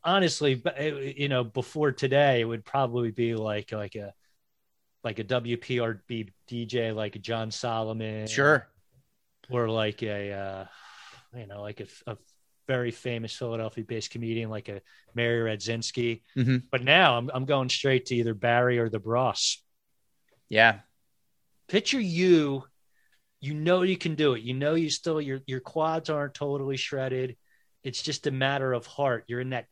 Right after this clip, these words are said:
Speaker 1: pain cave. You need to get out of it. And you just need something mentally. And picture, I put the phone up to you.
Speaker 2: Mm-hmm.
Speaker 1: It's the Bros.
Speaker 2: Yeah, wow.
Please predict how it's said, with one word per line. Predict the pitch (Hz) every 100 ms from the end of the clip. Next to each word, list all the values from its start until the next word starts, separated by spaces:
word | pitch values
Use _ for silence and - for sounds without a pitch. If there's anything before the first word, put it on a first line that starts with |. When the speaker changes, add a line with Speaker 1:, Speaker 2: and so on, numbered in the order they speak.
| -
Speaker 1:
pain | 156 160 160
cave. | - 131 117 110
You | 113
need | 120 139
to | 139
get | 139 127
out | 127 123
of | 101
it. | 98 98 _ _ _ -
And | 120
you | 117 127
just | 139 -
need | 139
something | - 139 135 127
mentally. | 127 127 135
And | 120
picture, | - 180 151
I |
put | 147 180
the | 156
phone | - 156 139
up | 131 -
to | 113
you. | 107 104 _ -
Speaker 2:
Mm-hmm. | 123 117 117 - _ _ _ -
Speaker 1:
It's | 117 -
the | 113
Bros. | 123 113 92 - - - _ _ _ _ -
Speaker 2:
Yeah, | 101 -
wow. | - 107 104